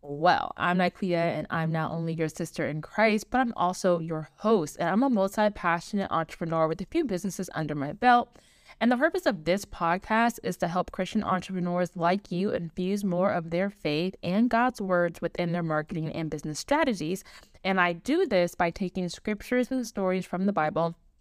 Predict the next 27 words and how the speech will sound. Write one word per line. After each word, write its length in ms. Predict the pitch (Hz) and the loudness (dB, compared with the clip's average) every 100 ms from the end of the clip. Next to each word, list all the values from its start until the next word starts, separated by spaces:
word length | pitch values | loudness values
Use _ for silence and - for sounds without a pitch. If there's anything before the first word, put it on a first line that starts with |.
| _ _ _ - | _ _ _ -8
and 100 | 196 | 0
then 160 | 190 185 | 0 0
transforming 720 | 190 185 180 - 175 180 208 | 0 -2 -2 -4 -2 2 4
them 160 | 226 240 | 4 2
into 300 | 202 185 - - | 0 -4 -6 -4
applicable 480 | - 190 - 202 | -2 -4 -6 -6
business 380 | 180 170 170 165 | -2 -2 -2 -8
strategies 640 | - 170 175 185 214 233 - _ _ | -2 0 2 0 -2 -4 -6 _ _
so 160 | - 208 | 0 2
that 200 | 185 160 | 4 2
Jesus 440 | 180 196 208 233 | -2 -2 0 -2
is 120 | 202 - | -4 -6
always 340 | 165 170 180 - | 0 0 0 -2
within 360 | - 160 160 - | -2 -2 -2 -6
your 400 | 147 156 151 160 | -6 -2 0 0
business 340 | 190 190 285 | -2 -4 -4
plans, 480 | - 294 269 262 262 | -2 0 2 0 -2
trials, 420 | - 190 180 185 - | -2 0 0 0 -2
and 180 | 170 170 | -6 -2
successes 600 | 208 - 151 156 156 - _ _ _ _ _ | -4 0 -2 0 -4 -6 _ _ _ _ _
as 220 | 247 277 240 | 2 2 4
your 100 | 220 | 2
number 160 | 160 | 2
one 160 | 175 202 | 0 2
business 280 | 277 202 156 | 2 -2 -6
partner. 360 | 156 - - - | -6 -6 -8 -2
And 340 | 190 185 | 0 0